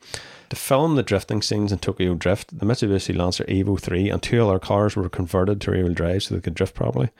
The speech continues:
Toyo donated four thousand tyres to the film production, and they went through two thousand.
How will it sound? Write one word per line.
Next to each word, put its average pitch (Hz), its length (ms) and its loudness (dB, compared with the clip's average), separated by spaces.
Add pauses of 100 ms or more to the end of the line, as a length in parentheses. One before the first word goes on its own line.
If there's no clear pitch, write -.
(420)
Toyo 131 360 4
donated 104 460 2
four 139 320 0
thousand 104 440 0
tyres 95 360 2
to - 60 -4
the 92 40 0
film 95 280 0
production, 117 500 -2 (520)
and 87 200 -2
they 92 100 2
went 101 200 0
through 90 220 0
two - 220 -2
thousand. 95 480 -2